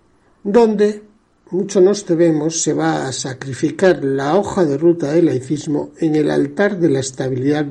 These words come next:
gubernamental. El gobierno de coalición, en vez de avanzar en la hoja de ruta del laicismo,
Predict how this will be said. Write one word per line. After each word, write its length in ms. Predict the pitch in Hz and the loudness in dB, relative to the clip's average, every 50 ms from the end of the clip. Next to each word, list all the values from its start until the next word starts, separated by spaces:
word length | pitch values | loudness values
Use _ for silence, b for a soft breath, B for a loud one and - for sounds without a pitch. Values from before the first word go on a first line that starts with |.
| 139 - | -8 -10
gubernamental. 800 | _ 185 185 175 165 165 151 147 143 139 131 120 123 - - - _ _ _ _ _ _ _ _ _ _ _ _ B B B B B B B B B B B B B | _ 2 4 4 4 4 2 0 -2 -2 -4 -6 -8 -10 -18 -20 _ _ _ _ _ _ _ _ _ _ _ _ B B B B B B B B B B B B B
El 120 | 202 202 | 2 4
gobierno 360 | 202 202 220 240 233 208 196 | 6 6 6 6 6 6 6
de 120 | 170 170 165 | 6 4 4
coalición, 640 | 170 160 135 127 123 - - 180 180 180 175 180 180 - | 2 -2 -2 -2 -6 2 4 6 6 6 4 2 -2 -4
en 100 | 160 151 | -2 2
vez 120 | 165 185 190 | 4 4 6
de 80 | 196 | 4
avanzar 500 | 180 151 131 120 120 - - 190 190 175 | 2 0 -2 -6 -8 -4 -2 0 2 2
en 80 | 160 135 | 2 0
la 100 | 135 151 | -2 -6
hoja 180 | - - - | -6 -6 -6
de 120 | 147 143 135 | -6 -2 0
ruta 240 | 156 175 165 - 151 | 0 0 0 0 -2
del 140 | 139 123 | -2 -4
laicismo, 640 | 131 127 120 123 - 214 202 170 180 175 180 175 175 | -6 -6 -8 -4 -2 -2 0 4 4 4 4 4 0